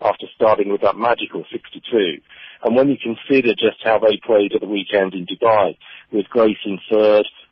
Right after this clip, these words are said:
Schwartzel, his best performance for some time, in fourth spot, it's no wonder you don't really look that much farther than them. Uh, but there are plenty of players who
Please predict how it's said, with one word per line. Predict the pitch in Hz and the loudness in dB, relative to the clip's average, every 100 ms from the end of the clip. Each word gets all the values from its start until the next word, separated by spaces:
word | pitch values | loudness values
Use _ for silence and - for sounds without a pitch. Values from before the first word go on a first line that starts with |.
| - | -2
Schwartzel, | 123 113 - 98 | 0 0 0 -6
his | 95 - | -4 -2
best | 107 - | -2 -2
performance | 104 - 101 95 - | -10 -2 -2 -2 -8
for | 98 | -4
some | 104 95 | -4 -4
time, | - 107 95 | 0 0 0
in | 87 | -4
fourth | 151 147 - | 0 0 0
spot, | - 95 98 - - - - - - | -2 2 2 0 -20 -20 -20 -20 -14
it's | 147 - | -10 -2
no | 175 | 2
wonder | 156 185 165 110 | 4 2 2 -2
you | 110 | 0
don't | 135 120 | 0 2
really | 120 117 117 | 0 0 0
look | 143 139 - | 2 0 0
that | 120 - | -2 0
much | 120 - | -2 0
farther | - 131 113 113 104 | 2 4 4 2 0
than | 123 113 113 117 | 2 2 0 2
them. | 147 110 80 76 _ - - - | 2 2 0 -12 _ -20 -20 -4
Uh, | 131 131 - | 2 2 0
but | 202 190 - | 0 0 2
there | 214 | 2
are | 226 214 - | 4 2 2
plenty | 180 139 135 | 0 2 0
of | - | 0
players | 135 123 120 113 - | 2 4 6 4 0
who | 123 117 117 | 2 2 2